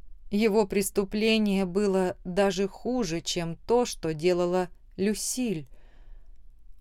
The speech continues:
Он пользовался своим служебным положением, уничтожая своего же студента, помогая красть чужую работу. Такой человек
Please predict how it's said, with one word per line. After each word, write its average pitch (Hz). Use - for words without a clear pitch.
Он 269
пользовался 254
своим 214
служебным 180
положением, 160
уничтожая 254
своего 185
же 196
студента, 160
помогая 226
красть 196
чужую 160
работу. 160
Такой 294
человек 233